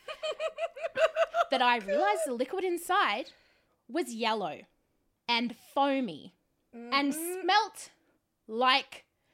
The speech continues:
Speaker 2: piss.
Speaker 1: Oh.
Speaker 2: There was piss.
Speaker 1: Oh, God.
Speaker 2: Showering down
Speaker 1: Oh, God, I'm gonna
Speaker 2: from the ceiling
Speaker 1: fucking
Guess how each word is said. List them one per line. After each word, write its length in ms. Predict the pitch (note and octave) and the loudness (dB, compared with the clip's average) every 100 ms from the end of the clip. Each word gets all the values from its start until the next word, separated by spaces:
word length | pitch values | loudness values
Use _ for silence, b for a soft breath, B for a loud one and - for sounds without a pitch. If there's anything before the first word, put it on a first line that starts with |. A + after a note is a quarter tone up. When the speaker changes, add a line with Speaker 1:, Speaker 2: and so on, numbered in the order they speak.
| _ _ | _ _
Speaker 2:
piss. 540 | - - - - - - | -14 -14 -12 -14 -16 -10
Speaker 1:
Oh. 960 | C4+ C4+ C4 B3 A#3+ A#3 A#3 A3 A3 G#3+ | -2 2 2 2 2 0 0 0 0 6
Speaker 2:
There 160 | D#4 | 6
was 160 | D#4+ F#4+ F#4 | 6 0 -4
piss. 340 | F4+ A4 A#4 - - | 0 2 2 0 -6
Speaker 1:
Oh, 400 | C#4+ C4 B3 A#3 - - - | -6 -4 -6 -8 -16 -20 -12
God. 460 | B3 A3+ G#3+ G#3 - _ b b b b b b b b b | -8 -6 -6 -8 -14 _ b b b b b b b b b
Speaker 2:
Showering 880 | - - F#4 E4+ F#4+ G#4 G4+ F4+ E4 | -8 0 8 10 10 8 4 2 2
down 460 | D4+ F4 C#4 A3 B3 | 4 6 4 0 2
Speaker 1:
Oh, 440 | E4+ E4+ E4 D#4+ | 2 2 0 -2
God, 120 | C#4+ B3+ | -8 -12
I'm 20 | B3+ | -10
gonna 80 | C4 | 0
Speaker 2:
from 180 | D4 | 2
the 80 | C#4+ | 2
ceiling 400 | C#4+ D4 C#4 A#3 | 0 -2 0 0
Speaker 1:
fucking 340 | E3 - A4 | -6 -4 -2